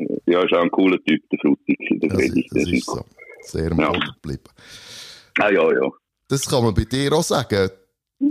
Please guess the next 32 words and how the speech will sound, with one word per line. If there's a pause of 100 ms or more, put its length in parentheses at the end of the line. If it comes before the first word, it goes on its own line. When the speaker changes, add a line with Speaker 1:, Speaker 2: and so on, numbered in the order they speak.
(180)
Speaker 2:
Spielt
der (1120)
das
Elternhaus,
wo
du
vorhin
hast
gesagt,
eher (140)
Jazz,
eher
ein
bisschen
klassisch (260)
gelost
hat, (200)
sind
denn
die, (640)
die,
die
dir
das
Fundament
geben?
Und
trotzdem,
dass
ja
du
der